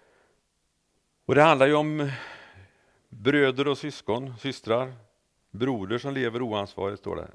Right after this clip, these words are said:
Det handlar inte om att vi ska korrigera och gå på dem utanför församlingen, utan det handlar ju om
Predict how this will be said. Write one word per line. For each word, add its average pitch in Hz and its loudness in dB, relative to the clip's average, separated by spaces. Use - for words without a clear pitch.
Det - -8
handlar 107 -4
inte 110 -8
om 101 -6
att 95 -8
vi 92 -8
ska 90 -6
korrigera 98 -6
och 92 -6
gå 98 -10
på 92 -6
dem 87 -10
utanför 76 -14
församlingen, 92 -14
utan 90 -12
det 82 -8
handlar 90 -10
ju 90 -8
om 85 -10